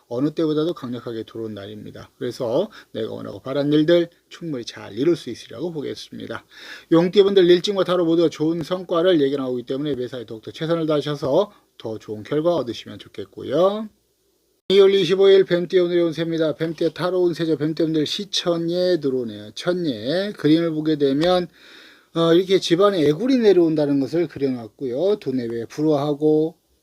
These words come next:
어, 그런 운세, 어, 그런 그림을 그려놓은 거예요. 왜 그러냐면 공부를 하는, 하-, 하고는 있지만 성과가 없다는 것을 의미하고 있는 겁니다. 그래서 어떤 일을 하든지 간에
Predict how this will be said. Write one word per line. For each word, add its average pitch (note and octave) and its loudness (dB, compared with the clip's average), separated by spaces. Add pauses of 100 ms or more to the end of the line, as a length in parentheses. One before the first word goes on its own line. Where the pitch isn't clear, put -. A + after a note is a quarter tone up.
어, A2 -10 (280)
그런 C3+ 0
운세, B2+ -4
어, B2 -6
그런 C3 -4
그림을 B2 -6
그려놓은 A#2 -8
거예요. F2 -18 (340)
왜 C3+ 0
그러냐면 D3+ 2 (300)
공부를 F#3+ 2
하는, F#3 -4
하-, F3 -10
하고는 F#3+ -4
있지만 D3 -4 (120)
성과가 A3+ -6
없다는 D3 -2
것을 C#3 -2
의미하고 A2+ -8
있는 A2 -10
겁니다. G2+ -16
그래서 C3 -6 (400)
어떤 F3 4
일을 E3 6
하든지 D#3+ 0
간에 D3+ -2